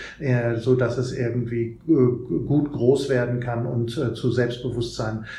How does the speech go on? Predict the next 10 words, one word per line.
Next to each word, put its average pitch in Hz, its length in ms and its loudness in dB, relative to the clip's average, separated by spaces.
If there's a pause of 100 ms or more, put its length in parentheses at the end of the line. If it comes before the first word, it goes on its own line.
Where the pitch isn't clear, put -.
heranwachsen 113 760 -2
kann. 107 380 -12 (440)
Und, 127 340 4
äh, 117 280 4
das 127 180 2
ist - 120 0
natürlich 147 260 2
auch 147 180 4
ganz 110 300 2
wichtig. 123 500 0